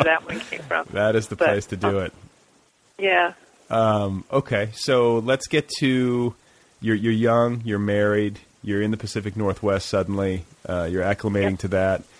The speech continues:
Speaker 2: At what point do you start, uh, writing?
Speaker 1: Um, you know, I, I wrote a little bit in college, and I wrote, uh, and published a few little prose pieces, places. Just, they were almost like prose poems, I guess.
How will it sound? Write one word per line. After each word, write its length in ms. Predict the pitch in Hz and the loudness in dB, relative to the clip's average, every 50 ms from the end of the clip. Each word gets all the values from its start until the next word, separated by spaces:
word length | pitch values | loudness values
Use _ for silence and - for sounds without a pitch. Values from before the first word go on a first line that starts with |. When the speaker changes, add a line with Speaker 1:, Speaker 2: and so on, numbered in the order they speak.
| - - _ _ _ - | -20 -20 _ _ _ -2
Speaker 2:
At 140 | 101 98 98 | 0 2 4
what 160 | 127 131 - | 4 2 2
point 240 | - 143 127 123 - | 2 2 2 2 2
do 80 | 120 113 | 0 -2
you 60 | 107 | -2
start, 420 | - - - 110 107 104 101 - - - - | 0 4 4 6 6 6 4 0 -4 -10 -8
uh, 420 | - 101 101 101 98 98 98 98 98 | -4 -2 -2 0 0 0 -2 -4 -4
writing? 380 | 104 104 107 110 113 98 82 - - - _ _ _ _ _ _ _ _ _ _ _ _ _ _ _ _ _ _ - - - - - - - - - | -2 2 2 4 4 2 0 -4 -12 -20 _ _ _ _ _ _ _ _ _ _ _ _ _ _ _ _ _ _ -20 -20 -20 -20 -20 -20 -18 -8 -2
Speaker 1:
Um, 540 | - 226 226 226 226 220 220 220 220 220 - - - | 0 0 2 2 2 0 0 -2 -4 -8 -12 -10 -6
you 120 | 262 277 277 | -2 0 2
know, 120 | 277 269 | 2 2
I, 160 | 233 214 214 208 - - | 2 0 0 -2 -2 -2
I 100 | 208 208 | -2 0
wrote 200 | 208 233 254 262 | 0 0 2 0
a 60 | 262 | 0
little 260 | 254 254 262 269 262 | 0 0 0 0 0
bit 340 | 233 254 247 247 254 - - _ - | 0 0 0 0 0 -4 -6 _ -4
in 260 | 208 208 202 202 196 | -4 -2 -2 -4 -4
college, 480 | - - 196 202 202 208 208 202 208 202 | -2 0 2 4 4 4 2 0 0 -2
and 120 | 196 190 | 0 0
I 80 | 185 185 | 0 0
wrote, 340 | 180 190 196 196 185 - - | 2 2 2 2 0 -2 0
uh, 260 | 190 180 180 180 175 - - | 2 2 2 0 -2 -2 0
and 320 | 190 185 175 170 165 - - - - - | 2 2 2 2 -2 -6 -12 -18 -20 -4
published 340 | - - 208 196 208 202 - | 0 0 2 2 2 0 -2
a 60 | 190 | -4
few 340 | - - 208 202 202 196 196 | -2 0 2 4 4 4 4
little 180 | 185 190 185 180 | 4 4 4 2
prose 380 | - - - 185 185 190 185 - | 2 2 2 2 2 2 0 0
pieces, 420 | - 180 175 180 - - 170 - | 0 0 0 0 0 -6 -10 -6
places. 460 | - - 180 180 175 - - 175 170 - - | -2 0 2 2 0 0 -6 -8 -8 -4 0
Just, 160 | - 240 247 - - 254 | 0 0 0 -2 -4 0
they 140 | 202 196 190 | 2 2 4
were 100 | 196 190 - | 4 2 2
almost 260 | 214 214 220 208 - | 2 2 2 2 2
like 140 | 196 175 - | 0 0 0
prose 320 | - - 185 185 180 175 | -2 0 2 2 2 0
poems, 460 | - - - 185 175 170 165 160 160 - | -2 -2 2 4 4 4 2 0 0 0
I 100 | 151 147 | 0 0
guess. 240 | 135 147 147 143 | 2 2 2 2